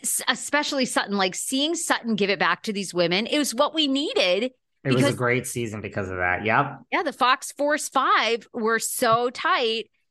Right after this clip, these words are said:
Speaker 1: and now, or, or four, whatever. And now I love seeing Sutton. I love Sutton, so I, I can't wait to see her in real life.
Speaker 2: I have something else to talk about. I don't know if you,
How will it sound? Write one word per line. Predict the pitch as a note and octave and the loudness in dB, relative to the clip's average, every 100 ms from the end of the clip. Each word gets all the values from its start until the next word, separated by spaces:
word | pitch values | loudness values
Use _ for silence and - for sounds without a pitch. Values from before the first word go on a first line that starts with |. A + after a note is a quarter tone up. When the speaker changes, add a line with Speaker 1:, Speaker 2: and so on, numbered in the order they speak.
| - | -14
Speaker 1:
and | F#3 | -4
now, | F#3+ F#3+ G3 | 0 2 2
or, | F3 F#3+ | 0 0
or | G3 E3+ | 0 0
four, | - F3+ D3 D#3+ - | 0 2 2 0 -4
whatever. | E3 C#3+ B2+ - - | -6 -4 -2 -4 -2
And | G#3 G3 F#3 _ _ _ _ - | 0 0 -2 _ _ _ _ -6
now | G3 F#3+ | 0 2
I | G3+ | 2
love | F#3+ F3+ | 0 -2
seeing | - E3+ | -2 -8
Sutton. | D#3+ - | -4 -2
I | D#3+ F3+ | 0 2
love | F#3 | 0
Sutton, | - - D3 | 0 -4 -4
so | - | -2
I, | D#3+ | -2
I | - | -2
can't | - F3+ | -4 -2
wait | F3 | -2
to | - | -6
see | C#3+ | -6
her | C#3+ | -4
in | C#3 | -4
real | D3+ | -6
life. | D3+ D3+ - _ - G2+ | -8 -10 -16 _ -8 2
Speaker 2:
I | F#3+ | 4
have | B3 | 4
something | B3+ D3 C3+ B2+ | 4 4 6 4
else | A2+ A#2+ - | 4 4 2
to | G#2+ | -4
talk | G#2+ G#2 | -4 0
about. | G#2 | 2
I | B2 | 4
don't | C3 | 4
know | |
if | A#2 | 2
you, | A2+ | -2